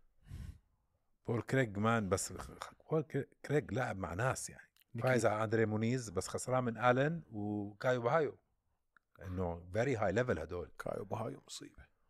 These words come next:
Speaker 2: شايفين كايو شو عمل؟ ما بس لعب مع نيكيتا كريلوف، لعب مع
Speaker 1: جوني ووكر.
Speaker 2: جوني ووكر، لعب مع أنكلايف. هلا غير
Speaker 1: ج-،
Speaker 2: فئة طبعًا.
Speaker 1: جمال هيل.
Speaker 2: ما تنسى، هاي
Speaker 1: شوغن
Speaker 2: كلها لايت
Speaker 1: هو،
Speaker 2: هيفي ويت.
Speaker 1: آه، بس still.
Speaker 2: هاي كلها لايت هيفي ويت.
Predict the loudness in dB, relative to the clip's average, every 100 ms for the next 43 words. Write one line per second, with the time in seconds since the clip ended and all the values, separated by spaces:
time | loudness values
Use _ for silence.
0 | -20 -10 -6 -6 -4 -4 -4 -8 -12 -16
1 | -16 -20 -20 -20 _ _ _ _ _ _
2 | -4 0 2 2 2 2 0 -4 -6 -8
3 | -6 -4 -4 -2 -2 -2 -4 -2 0 0
4 | -2 -4 -4 -6 -6 -6 -8 -10 _ _
5 | _ _ -4 0 2 2 0 -2 -4 0
6 | 2 2 2 0 0 -2 0 0 0 0
7 | -2 -6 -8 -6 -2 2 2 2 -2 0
8 | 4 6 6 6 6 6 4 -2 0 0
9 | 0 -2 -4 -8 -16 _ _ -2 0 0
10 | 0 6 6 8 8 6 6 6 6 2
11 | -8 _ -2 2 2 0 -4 -6 -6 -4
12 | -6 _ _ -8 0 2 4 4 2 -2
13 | -2 -8